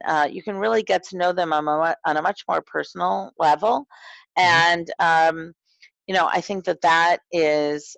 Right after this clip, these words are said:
Speaker 1: really appropriate today if people think it's
Speaker 2: Mm-hmm.
Speaker 1: appropriate, right? In other words, if your
Speaker 2: Right.
Speaker 1: clients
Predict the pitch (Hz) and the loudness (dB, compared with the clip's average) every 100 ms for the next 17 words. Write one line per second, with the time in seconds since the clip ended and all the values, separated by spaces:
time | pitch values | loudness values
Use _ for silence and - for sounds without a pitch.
0 | - 165 165 156 151 - 156 147 180 180 | -8 -2 0 0 -2 -4 -4 -2 -2 -2
1 | 180 - 185 226 240 - 165 _ 202 185 | -2 -2 0 2 0 -2 -4 _ -10 -6
2 | 165 - 208 202 147 139 - 127 120 127 | -6 -2 -2 -2 -4 -6 -4 -4 -4 -4
3 | 131 - 151 - 160 151 151 151 147 - | -4 -2 -2 -2 -8 -6 -6 -6 -8 -8
4 | 131 - - 156 185 - | -8 -4 -2 0 -2 -8